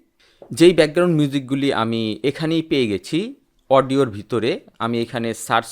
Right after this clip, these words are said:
করেছি রেইন লিখে। আমি যখন রেইন লিখে সার্চ করেছি, তো অনেকগুলি বৃষ্টির অডিও চলে এসেছে। এখানে আমরা দেখতে পাচ্ছি অনেক বৃষ্টির সাউন্ড চলে এসেছে। এখান থেকে আমরা খুবই সুন্দর সুন্দর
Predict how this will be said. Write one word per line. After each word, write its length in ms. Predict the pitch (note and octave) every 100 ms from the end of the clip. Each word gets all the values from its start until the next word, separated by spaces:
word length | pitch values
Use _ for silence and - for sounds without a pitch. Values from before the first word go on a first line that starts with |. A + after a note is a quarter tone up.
| -
করেছি 380 | B2+ B2 C#3 A#2
রেইন 260 | A2+ A#2 A#2
লিখে। 260 | A2 - D#3 -
আমি 120 | A#2 A#2
যখন 140 | A2+ A2
রেইন 140 | A2+ A#2+ A#2
লিখে 180 | B2 A#2
সার্চ 180 | A2+ A2 -
করেছি, 340 | B2 A#2+ - C#3 C#3+ _
তো 60 | B2 G2
অনেকগুলি 500 | A#2 B2 A2+ A#2+ A#2 A2+ - _ _ _ A#2+
বৃষ্টির 480 | A2+ D#3+ - - D#3+ C#3 A#2+
অডিও 220 | B2 A#2 A#2
চলে 180 | B2+ A#2
এসেছে। 320 | - G2+ - F#3 C#4+ _ _ _ _ -
এখানে 340 | C3+ D#3 B2+ C#3
আমরা 220 | A#2 A#2 A2
দেখতে 180 | A2+ A#2 A2
পাচ্ছি 280 | - - G2+ F#2+ - - - - -
অনেক 160 | B2+ - C#3
বৃষ্টির 380 | D#3 - C3+ - -
সাউন্ড 220 | A#2 - -
চলে 160 | A#2+ A#2
এসেছে। 260 | - - E3 D3+
এখান 180 | C3+ C#3 B2+
থেকে 160 | B2 C3+ B2+
আমরা 180 | B2+ D#3 -
খুবই 240 | - - -
সুন্দর 220 | - B2 -
সুন্দর 280 | - - A#2